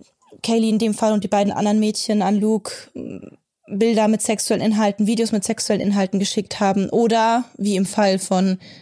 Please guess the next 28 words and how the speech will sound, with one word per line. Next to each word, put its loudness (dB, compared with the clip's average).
sieben 0
sechs 0
vier, 0
von 0
dem 2
Netzwerk, 0
über 0
das -4
wir 0
in -6
einer 2
der 0
früheren 2
Folgen 2
geredet -2
haben, 2
dass -2
es -2
so 0
weit 0
geht, -2
dass -2
sie -12
sogar 0
sich -2
selbst 0
verletzen 0
oder 2